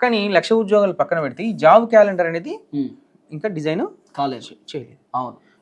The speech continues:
Speaker 1: ఇక్కడ ఇది నిరుద్యోగుల నుంచి ఫెయిల్ అయింది.
Speaker 2: నిరుద్యోగులు, నిరుద్యోగ భృతి.
Speaker 1: ఇక చూస్తే ఉద్యోగాలు, ఉద్యోగులు అంటే ఉద్యోగులు అంటే ఉద్యమకారులు.
Speaker 2: మ్మ్.
Speaker 1: ఉద్యమకారుల్ని ఆ రోజు కేసీఆర్ గవర్నమెంట్ ఏదైతే చేసిందో
Speaker 2: మ్మ్.
Speaker 1: నమ్మించి మోసం,
Speaker 2: మ్మ్.
Speaker 1: సేమ్ ఇదే గవర్నమెంట్ మళ్ళీ అది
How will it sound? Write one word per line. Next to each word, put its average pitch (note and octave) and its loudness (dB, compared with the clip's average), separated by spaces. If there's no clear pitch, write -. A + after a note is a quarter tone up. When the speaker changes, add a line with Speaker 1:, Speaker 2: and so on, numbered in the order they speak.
Speaker 1:
ఇక్కడ G#3+ -2
ఇది G3 -4
నిరుద్యోగుల E3 -4
నుంచి E3+ -12
ఫెయిల్ A#2+ -8
అయింది. - -20
Speaker 2:
నిరుద్యోగులు, A#3+ 8
నిరుద్యోగ G3 6
భృతి. C#3+ -6
Speaker 1:
ఇక G#3 2
చూస్తే A3+ 2
ఉద్యోగాలు, F3 4
ఉద్యోగులు E3+ 2
అంటే C#3 -8
ఉద్యోగులు C#3+ -6
అంటే A#2+ -8
ఉద్యమకారులు. D3 -2
Speaker 2:
మ్మ్. C3 -6
Speaker 1:
ఉద్యమకారుల్ని A3+ 8
ఆ F3+ 8
రోజు G#3+ 4
కేసీఆర్ G3+ 2
గవర్నమెంట్ F3 0
ఏదైతే C#3+ -2
చేసిందో A#2+ -8
Speaker 2:
మ్మ్. C3+ -6
Speaker 1:
నమ్మించి D3 -6
మోసం, A#3+ -14
Speaker 2:
మ్మ్. C3+ -6
Speaker 1:
సేమ్ G#3 0
ఇదే F3+ 2
గవర్నమెంట్ E3 -4
మళ్ళీ D3+ -4
అది B2+ -6